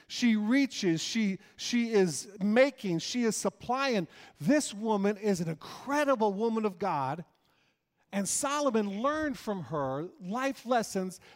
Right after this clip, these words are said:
that he could apply to his life. So what I wanna do today is I wanna give you a couple lessons that I learned from my mom. She is a Proverbs thirty-one woman.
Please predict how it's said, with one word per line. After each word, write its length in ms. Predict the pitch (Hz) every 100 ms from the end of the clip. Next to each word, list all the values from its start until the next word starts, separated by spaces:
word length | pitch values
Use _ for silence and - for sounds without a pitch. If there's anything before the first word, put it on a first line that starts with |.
| -
that 140 | 170
he 180 | 147 226
could 160 | 180
apply 580 | 165 - - 196 202 202 -
to 80 |
his 200 | 143 147
life. 180 | 135 120
So 200 | - 208 - -
what 140 | 214
I 80 | 269
wanna 240 | 285 285 233
do 160 | 240
today 400 | 226 190 196 160
is 200 | 196 180
I 140 | 202 247
wanna 320 | 254 220 160 - _ _
give 240 | 160 247
you 160 | 208 226
a 60 | 175
couple 360 | 226 220 185
lessons 440 | 185 202 - 170 139
that 100 | 151
I 120 | 165
learned 360 | 160 196 175
from 120 | 143 147
my 120 | 147
mom. 240 | 143 120 - -
She 300 | - - 247
is 120 | 233 180
a 80 |
Proverbs 720 | 175 - 214 214 185 196 151 -
thirty-one 640 | 214 202 175 165 160 156
woman. 360 | 147 117 95